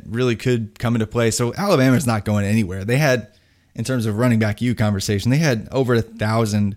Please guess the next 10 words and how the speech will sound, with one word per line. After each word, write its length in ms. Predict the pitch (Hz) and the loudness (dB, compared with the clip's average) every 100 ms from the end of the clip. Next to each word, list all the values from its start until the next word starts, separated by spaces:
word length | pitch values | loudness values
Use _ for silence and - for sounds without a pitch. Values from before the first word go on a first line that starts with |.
| - | -8
fantasy 320 | - 131 113 113 | 0 2 4 2
points 260 | 117 110 | 2 2
from 160 | - 117 | 2 2
the 100 | 107 | 4
running 180 | 113 113 | 4 2
back 200 | 104 101 | 0 -2
position 400 | 101 101 95 101 | -4 -2 -2 0
just 280 | 113 143 - | 0 0 0
last 360 | 120 120 - | 0 0 -2
year. 340 | 104 110 - | 0 0 0